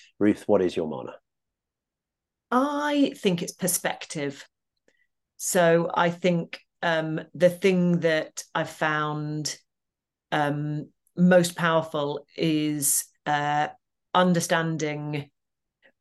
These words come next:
Speaker 2: partly how lucky many of us are, partly how, um, how, you know, no one's gonna create, um, opportunities unless you make them yourself,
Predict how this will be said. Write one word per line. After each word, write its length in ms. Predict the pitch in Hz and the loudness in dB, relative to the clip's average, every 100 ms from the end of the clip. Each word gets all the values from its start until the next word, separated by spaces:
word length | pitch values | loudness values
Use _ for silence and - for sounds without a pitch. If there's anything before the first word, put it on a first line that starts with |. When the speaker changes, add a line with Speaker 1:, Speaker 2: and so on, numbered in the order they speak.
| _ _ _ | _ _ _
Speaker 2:
partly 280 | - 180 165 | -2 0 2
how 160 | 156 151 | 2 2
lucky 360 | 156 156 160 143 - _ _ | 0 0 -4 -6 -8 _ _
many 340 | - 156 151 151 | -8 -4 -4 -4
of 60 | |
us 160 | 147 139 | -4 -2
are, 440 | 147 147 147 - - | 0 2 0 -2 -6
partly 440 | - 170 - 151 | 0 2 2 -4
how, 680 | 139 151 143 147 147 147 143 _ _ _ _ _ | -6 -4 -4 -2 -2 -4 -10 _ _ _ _ _
um, 580 | 151 147 147 147 147 143 _ - - _ _ _ _ | 0 0 -2 -4 -6 -8 _ -20 -20 _ _ _ _
how, 560 | - 170 156 151 151 151 | -4 0 2 2 0 -2
you 200 | 175 175 | -2 2
know, 120 | 175 | 2
no 200 | 170 170 | 4 2
one's 160 | 160 160 | 0 -2
gonna 160 | 160 | -4
create, 640 | 156 - 160 156 156 - - _ _ _ | -4 -2 0 0 -4 -10 -12 _ _ _
um, 240 | 156 151 156 | -2 -2 -4
opportunities 760 | 165 - 165 156 147 151 139 | -6 -4 -4 -4 -4 -4 -4
unless 380 | 151 151 147 - | -2 -2 -2 -4
you 140 | 143 | -6
make 400 | 143 151 147 - | -4 -6 -6 -6
them 160 | 143 143 | -6 -4
yourself, 680 | 143 - 147 143 143 - | -4 0 0 0 -4 -8